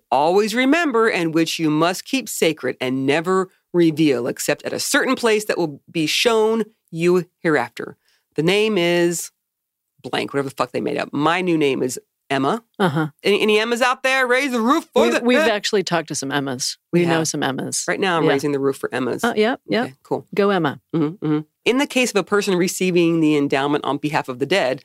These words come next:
Speaker 1: so this is what it would be if this was Brother Walker
Speaker 2: Uh-huh.
Speaker 1: receiving this endowment for Hitler.
Speaker 2: Uh-huh.
Speaker 1: "Brother Walker, having authority, I give you a new name for and in behalf of Hitler,
Speaker 2: Who is dead.
Speaker 1: which you should always remember and which you must keep sacred and never reveal except at a certain place that will be shown unto you hereafter.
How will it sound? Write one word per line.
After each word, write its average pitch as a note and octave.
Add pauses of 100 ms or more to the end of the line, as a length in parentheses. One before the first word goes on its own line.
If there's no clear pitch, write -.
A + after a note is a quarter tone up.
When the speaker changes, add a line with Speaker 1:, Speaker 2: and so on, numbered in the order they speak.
(220)
Speaker 1:
so -
this D3+
is D3+
what D3+
it -
would C3+
be C3+
if B2
this -
was B2+
Brother C3+
Walker C3+
Speaker 2:
Uh-huh. D3
Speaker 1:
receiving C#3+
this C#3
endowment C#3
for C3+
Hitler. D3
Speaker 2:
Uh-huh. D#3 (220)
Speaker 1:
"Brother G4 (160)
Walker, D3+ (400)
having D#3
authority, A#3
I F#3+
give G3
you A3
a A3
new C#4+
name C4
for A3+
and G3+
in G3
behalf F3
of D3+
Hitler, G#3 (320)
Speaker 2:
Who F3
is F#3
dead. G3+
Speaker 1:
which E4
you G#3
should F3
always D#3
remember C#3+
and C#3+
which C#3+
you C#3+
must C3+
keep -
sacred B3
and A3+
never F3
reveal D3
except -
at C3+
a C#3
certain G#3+
place G3+
that -
will G3
be -
shown D3+
unto D3
you C3
hereafter. -